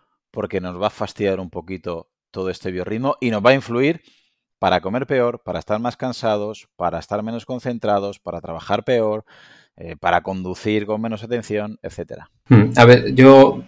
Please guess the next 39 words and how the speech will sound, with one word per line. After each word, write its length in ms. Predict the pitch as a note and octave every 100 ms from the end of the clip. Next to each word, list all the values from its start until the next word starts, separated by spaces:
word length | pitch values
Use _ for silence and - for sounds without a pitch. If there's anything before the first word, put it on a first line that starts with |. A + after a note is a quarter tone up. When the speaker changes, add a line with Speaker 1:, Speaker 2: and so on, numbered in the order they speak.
| _ _
Speaker 2:
te-, 200 | - C3+ - - _ _
se 120 | - B2
intentaría, 420 | A2+ G#2+ A2 A#2+
por 100 | C3+
un 100 | B2+
lado, 440 | C3 C3 B2+ A#2+
fortalecer 500 | - G#2+ G#2+ G#2 A#2
al 100 | A2+
máximo 340 | A2+ A#2 G#2+ G2+
el 80 |
ritmo 240 | A2 A2 G#2+
circadiano 680 | A2 G#2 G2+ G2+ G#2 A#2+ A#2
y, 60 | G#2+ G2+
y 300 | G#2 G2 G#2 - - - -
ser 180 | A2+
flexible. 640 | - A2+ - - A2+ F#2+ G2
Lo 120 | F#2+
que 100 | G2
decía 260 | F#2 - G#2+
antes 300 | A2 A#2+ A#2
de, 280 | G#2 G2+ - - - _ _ -
eh, 340 | - G#2 G2 F#2+
mira, 200 | G#2+ F#2+
yo, 260 | G2+ G2+ -
pues, 220 | A2 A2+
igual 400 | G2 G2 G2+ G2+
tengo 200 | A2+ A2+
esta 160 | A#2
noche 260 | A#2+ A#2+ C#3+
una 260 | C3 B2+ A#2+
cena 300 | A2+ G2+ F#2+
con 140 | G2+
amigos 420 | F#2+ D3 G2+ -
y, 260 | G2 F#2+ F#2
mm, 260 | F#2 F#2+ - _ _
voy 60 | -
a 20 |
acabar 440 | G#2 A2+ B2 B2
tarde. 340 | B2 A#2+ G2